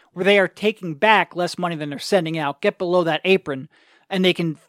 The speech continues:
they can function after that, that sign and trade. So they have that going for them. And now, look, they got an eight point six million dollar trade exception. I saw some people say, "Well, well, can't they just use that trade exception to cover the rest of it?" No, the trade exception allows you to bring back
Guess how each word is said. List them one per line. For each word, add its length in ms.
they 100
can 120
function 400
after 260
that, 220
that 180
sign 240
and 100
trade. 280
So 120
they 120
have 280
that 240
going 240
for 180
them. 320
And 140
now, 120
look, 200
they 80
got 140
an 80
eight 120
point 180
six 200
million 140
dollar 180
trade 180
exception. 440
I 100
saw 220
some 180
people 220
say, 140
"Well, 180
well, 100
can't 300
they 80
just 140
use 100
that 120
trade 200
exception 400
to 80
cover 260
the 60
rest 200
of 60
it?" 80
No, 280
the 80
trade 180
exception 340
allows 260
you 100
to 60
bring 260
back 460